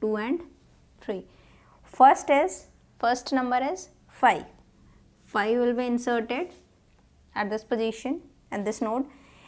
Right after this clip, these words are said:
Now next is three. See, now I have already told you, uh, that, uh, all the numbers in that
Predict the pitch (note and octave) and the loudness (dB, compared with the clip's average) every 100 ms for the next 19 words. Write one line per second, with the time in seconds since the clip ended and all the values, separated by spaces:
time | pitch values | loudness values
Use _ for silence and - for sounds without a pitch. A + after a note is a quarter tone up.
0 | - - B3+ A#3 D#4 G#4 - F4+ F#4 F#4 | -2 4 4 4 -2 -2 -2 0 0 -4
1 | - - - - - - - D4 F#3+ - | -18 -20 -20 -20 -20 -14 -2 0 0 -6
2 | - - - - - - - D4+ B3+ - | -20 -20 -20 -20 -20 -20 -6 -2 -2 -4
3 | - - A3 A#3 B3+ C4 B3+ C4 A#3 A#3 | -20 -12 -2 0 2 2 0 0 0 0
4 | C4+ D#4 C4+ A3+ A3 G3+ G#3 C4+ A#3 A3 | -2 0 2 2 2 -4 -4 -4 0 0
5 | G#3 G#3+ A3 - - A3+ A3 G#3+ G#3+ - | 2 0 0 -4 0 4 4 2 -2 -2
6 | - G#3 B3+ C#4 D4 D4 C#4+ - A3 G#3+ | 0 4 6 6 6 6 4 0 0 0
7 | G#3 G#3 C4 C#4+ - A#3 A3+ A3 G#3+ - | 0 0 0 -2 -4 -4 0 0 0 -8